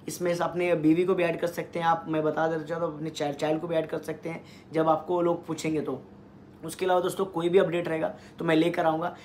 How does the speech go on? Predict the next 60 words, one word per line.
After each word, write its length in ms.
तो 60
ये 220
मेरा 300
Instagram 400
की 60
आईडी 160
तबरेज़ 340
मलिक 180
अंडरस्कोर 300
ऑफिशियल 340
है 60
दोस्तों, 260
उसको 260
भी 80
जाके 180
कॉन्टैक्ट 380
कर 80
सकते 300
हैं। 160
और 200
दोस्तों, 300
एक 140
चीज़ 160
और, 120
अभी 180
भी 100
मेरा 160
काम 240
चल 140
रहा 100
है, 60
क्रोएशिया 420
का 80
हाई 160
लेवल 180
पे 120
काम 220
कर 100
रहा 100
हूँ, 80
सर्बिया 260
का 100
काम 200
चालू 320
हो 140
गया 180
है। 220
जैसे 340
ही 160
मेरी 280
ये 60
चीज़ें, 400
आ, 400
पेपर 340
आने 120
लगती 340
है, 60
मैं 120
आपको 200
बताऊँगा। 540